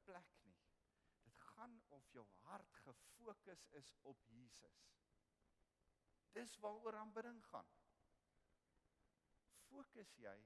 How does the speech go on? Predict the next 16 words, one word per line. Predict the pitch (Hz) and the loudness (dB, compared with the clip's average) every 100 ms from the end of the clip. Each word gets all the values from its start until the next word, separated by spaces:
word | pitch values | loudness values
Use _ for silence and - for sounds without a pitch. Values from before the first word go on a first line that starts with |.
| 113 - - - | -12 -20 -14 -12
op | 113 - | -12 -6
die | 139 113 | -6 2
waarheid, | 123 135 90 98 110 | 2 2 -4 -10 -12
die | 113 202 226 185 - | 4 6 6 0 -8
waarheid. | 110 123 113 113 | 4 8 8 6
As, | - 143 - | 4 2 2
as | 156 | 0
die | 135 156 | 0 2
Here | 175 | 4
homself | 190 180 - 196 185 185 | 4 2 -2 8 8 8
aan | - 147 - | 2 -2 0
Pilatus | 180 139 139 - 180 - | 4 8 8 8 0 -4
voorstel, | 196 185 - 208 220 - - - - - - - - - - | 2 2 8 8 8 4 -16 -18 -20 -20 -20 -20 -20 -18 2
dan | 135 139 | 4 4
sê | - 170 | 4 4
Pilatus, | - 165 127 120 123 131 | 4 6 10 10 10 0